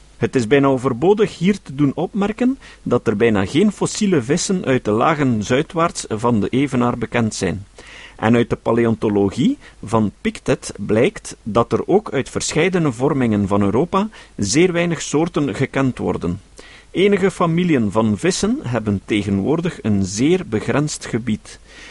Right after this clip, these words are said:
De benige vissen van voorheen kunnen toen eveneens eerst een dergelijk bepaald gebied gehad hebben en, nadat zij in de ene of de andere zee zeer ontwikkeld geworden waren, zich verre verspreid hebben.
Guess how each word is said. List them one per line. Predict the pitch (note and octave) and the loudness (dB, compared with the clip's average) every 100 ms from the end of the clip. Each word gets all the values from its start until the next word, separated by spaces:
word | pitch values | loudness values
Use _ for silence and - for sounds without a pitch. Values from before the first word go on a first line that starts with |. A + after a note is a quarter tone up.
| - - | -20 -6
De | G3+ | 0
benige | C3+ G#3 F#3+ E3 | 4 4 4 0
vissen | D3 D#3+ C#3 G#2+ | -2 -2 0 0
van | G#2+ | 0
voorheen | F#2 F#2+ F2+ B2 A3+ C#4 - - - | 0 0 0 2 0 -2 -12 -20 -4
kunnen | - B2+ G#2 F#2+ - | 2 4 2 0 0
toen | F#3 A3+ A#3 | 2 2 0
eveneens | C#3 C#3+ A#2 A2+ G3 G3 - | 0 0 2 2 2 0 -2
eerst | D3 G3+ - - | 0 0 0 -2
een | A2+ G#2 F#2 | 0 0 0
dergelijk | A#2+ F3+ E3+ F#3 - - | 0 0 0 -4 -4 -6
bepaald | A2 - C3+ E3+ | -6 -2 0 0
gebied | - B2 B2+ E3+ | -2 -4 -2 -6
gehad | - C#3 D#3+ - | -4 -2 -2 -2
hebben | C#3 G2+ F2+ F2+ - - - | -4 -2 -2 -4 -12 -20 -20
en, | - C3+ A3 G#3 | -2 0 2 0
nadat | A#2+ A#2 G#2+ B2 | 0 2 2 0
zij | - A#2 G#2 - | 2 2 2 2
in | G2+ F#2+ | 2 2
de | F#2 | 0
ene | D#3+ E3+ C3+ | 2 2 2
of | A2 F#2 | 0 -2
de | - | -2
andere | C#3+ C#3+ A2+ | 0 0 0
zee | F#2 G#2+ F#2+ E2+ - - | 0 0 0 -2 -12 -8
zeer | G2+ C3+ C#3 | -4 2 4
ontwikkeld | A2 F#2+ - G3+ D#3 A2 | 4 0 -2 -2 -2 -4
geworden | - F2 F2+ G#2 A#2+ | -6 -4 -2 0 0
waren, | C3+ E3 G#3+ B3+ - - - | 0 0 0 -2 -10 -16 -6
zich | G2 G#2 - | -2 -2 0
verre | B2 D#3 | 0 0
verspreid | C#3 C#3 - - G#2+ - | -4 -8 -4 0 0 0
hebben. | C#3+ E2+ F2 | -4 -4 -6